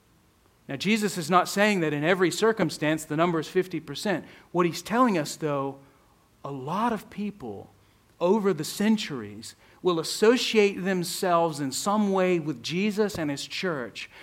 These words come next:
but they will actually not be believers. And you know what exposes it? It's the crisis of his second coming. That's what shows it.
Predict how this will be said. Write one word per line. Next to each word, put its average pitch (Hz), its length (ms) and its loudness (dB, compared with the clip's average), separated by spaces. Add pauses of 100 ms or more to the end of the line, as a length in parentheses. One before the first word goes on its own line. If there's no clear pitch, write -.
(140)
but 175 160 0
they 190 120 4
will 190 220 2
actually 220 640 2
not 185 380 2
be 180 140 -2
believers. 143 720 -6 (3000)
And 175 180 0
you 180 60 2
know 214 120 6
what 285 140 4
exposes 202 760 2
it? 233 160 0 (800)
It's 160 220 -6
the 156 100 -6
crisis 185 600 0
of 127 100 -6
his 135 140 -8
second 147 360 -8
coming. 110 340 -10 (1080)
That's 180 280 0
what 185 120 -2
shows 180 320 -4
it. - 140 -16